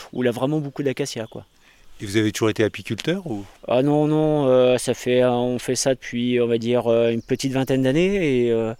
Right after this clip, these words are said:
Speaker 1: avant, on était, on a fait des formations, euh, en Lozère, euh,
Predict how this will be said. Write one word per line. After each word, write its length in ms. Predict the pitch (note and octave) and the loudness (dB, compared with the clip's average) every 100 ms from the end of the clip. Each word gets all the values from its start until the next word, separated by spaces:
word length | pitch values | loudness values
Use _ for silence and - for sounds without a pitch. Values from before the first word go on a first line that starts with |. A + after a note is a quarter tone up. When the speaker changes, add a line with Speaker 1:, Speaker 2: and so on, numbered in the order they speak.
| - - - - | -14 -20 -20 -10
Speaker 1:
avant, 460 | A2+ A2 C3 D3 D3 | -6 -2 2 2 2
on 60 | C3+ | 0
était, 440 | A#2+ B2+ B2+ B2+ | 0 0 2 4
on 60 | B2 | 2
a 100 | B2 | 0
fait 200 | - C3 | 0 0
des 100 | B2+ | 0
formations, 720 | C3+ D3 C#3 - C#3 D#3 C3 | 0 0 0 -2 -2 -2 -2
euh, 320 | A2+ G#2+ G#2+ | -2 -2 -4
en 160 | A2 A2 | -4 -2
Lozère, 640 | A#2+ B2 A#2 A#2 A#2+ B2 | -2 0 2 2 2 0
euh, 380 | G#2+ G2+ G2 B2 | 0 -2 -2 -2